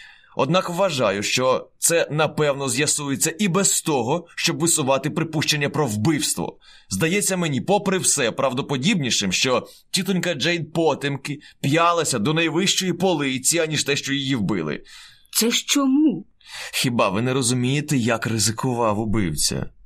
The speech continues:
Speaker 1: В нього ж не було жодної певності, що тітка загине від переляку. Та якби нічого не сталося, то як йому пізніше пояснити таку незвичну поведінку? Зрештою, Бога ради, як саме той гаданий лиходій міг настрашити тітоньку?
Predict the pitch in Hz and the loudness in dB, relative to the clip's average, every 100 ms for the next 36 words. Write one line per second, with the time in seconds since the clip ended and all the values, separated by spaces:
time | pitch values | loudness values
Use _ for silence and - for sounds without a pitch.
0 | - _ 101 147 135 127 139 156 170 143 | -20 _ 0 0 0 -2 0 2 2 0
1 | 147 170 175 175 117 104 - 95 110 104 | 0 0 0 0 0 -2 -2 -2 0 -2
2 | 120 - 101 - - 139 120 139 98 90 | -2 -2 -4 -2 -2 0 0 0 0 0
3 | - 110 113 104 - - - _ _ - | -2 -2 0 0 0 -4 -10 _ _ -4
4 | 156 143 135 180 175 175 147 156 160 - | -2 -2 0 0 2 0 0 0 0 0
5 | 135 113 113 123 127 - 151 135 156 - | 0 0 0 0 0 -2 -2 0 0 0
6 | 131 139 127 - 123 110 123 - - 143 | -4 -2 -4 -2 0 0 0 0 -2 -2
7 | 139 120 139 143 156 151 147 123 120 120 | 0 -2 -2 -2 -2 -2 -2 -2 -2 -2
8 | 131 131 139 123 156 160 175 156 113 87 | -2 -2 -2 -2 -2 -2 -2 -2 -2 -4
9 | 69 - _ _ _ 123 165 185 160 139 | -8 -12 _ _ _ -2 2 2 2 -4
10 | 135 127 151 165 127 135 123 120 98 90 | -4 -2 0 2 2 0 2 2 0 0
11 | 101 151 151 - 143 139 107 90 101 98 | 0 0 0 0 2 0 -2 -2 -2 -2
12 | 110 135 127 107 101 104 117 - 120 117 | 0 0 0 -2 -2 -2 -2 -4 -4 -2
13 | 147 135 156 135 - 151 147 165 151 151 | -2 0 0 0 0 0 2 0 0 -2
14 | 147 160 151 82 190 73 | -2 -2 -2 -4 -4 -6